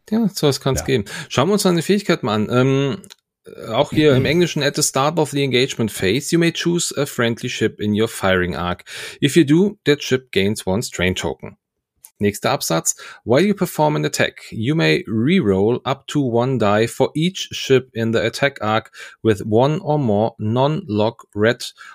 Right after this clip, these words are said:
Speaker 1: or orange tokens.“ Auf Deutsch. Erste, äh, erster Absatz.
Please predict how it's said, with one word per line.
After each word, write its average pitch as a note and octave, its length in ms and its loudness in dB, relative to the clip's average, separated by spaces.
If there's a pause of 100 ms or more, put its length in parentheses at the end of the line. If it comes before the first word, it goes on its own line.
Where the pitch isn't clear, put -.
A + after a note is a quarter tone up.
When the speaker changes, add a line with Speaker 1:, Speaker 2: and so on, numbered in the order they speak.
(140)
Speaker 1:
or B2 380 0
orange B2 460 0
tokens.“ - 680 -8 (160)
Auf D#3 180 -2
Deutsch. - 420 -4 (120)
Erste, C3 640 0
äh, - 20 -6
erster - 260 -2
Absatz. C3+ 340 -2